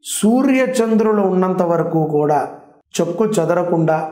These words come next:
అద్భుతమైనటువంటి సంపూర్ణ దేవాలయ జీర్ణోద్ధర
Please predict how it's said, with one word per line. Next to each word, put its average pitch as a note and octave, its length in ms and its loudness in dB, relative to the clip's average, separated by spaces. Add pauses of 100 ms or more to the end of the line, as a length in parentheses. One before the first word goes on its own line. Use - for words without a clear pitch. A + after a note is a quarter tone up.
(920)
అద్భుతమైనటువంటి D#3+ 1300 -2 (800)
సంపూర్ణ G#3+ 760 0 (760)
దేవాలయ F3+ 720 2 (640)
జీర్ణోద్ధర G3 800 0